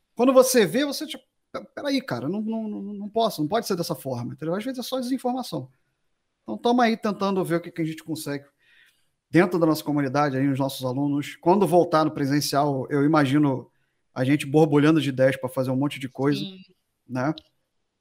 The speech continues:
Speaker 1: E, e vamos ver, vamos ver o que que sai aí. Por enquanto, o projeto tá no início, mas ele vai aparecer. Ele vai aparecer, ainda mais no presencial, ele vai aparecer muito.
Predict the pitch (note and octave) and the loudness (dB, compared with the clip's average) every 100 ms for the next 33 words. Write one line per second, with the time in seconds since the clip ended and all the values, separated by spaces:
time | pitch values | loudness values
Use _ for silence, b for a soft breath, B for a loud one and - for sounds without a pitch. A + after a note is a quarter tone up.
0 | _ _ _ _ - C3+ C3 C#3 C3+ C3+ | _ _ _ _ -14 -4 0 2 2 2
1 | B2+ A#2+ B2 C#3 C4+ G#3+ D#3 D#3 F#3+ F#3 | 0 0 -2 -2 -2 0 -2 -2 -6 -8
2 | F3+ - C#3+ C3+ A#2 A#2 _ _ _ _ | -10 -6 -4 -4 -4 -8 _ _ _ _
3 | E3+ F3 G3+ G#3 - G3 F3+ F3+ F3+ E3 | -8 -4 -4 -6 -6 -4 -4 -4 0 2
4 | D3+ G#3 - A3 G#3+ A3+ - - E3 D#3+ | 2 -2 -6 -6 -6 -6 -10 -14 -10 -2
5 | F#3+ A3 G#3 D3+ A2 - C3 D3 D#3+ E3 | -2 0 0 0 -4 -12 -10 -10 -4 -6
6 | C#3 - F3 E3 G3 G#3+ F#3+ F3 E3+ F3+ | -4 -10 -6 -2 -2 -2 -4 -4 -6 -6
7 | F#3+ F#3+ F#3+ F3 - E3+ C3 _ | -4 -4 -6 -8 -8 -10 -10 _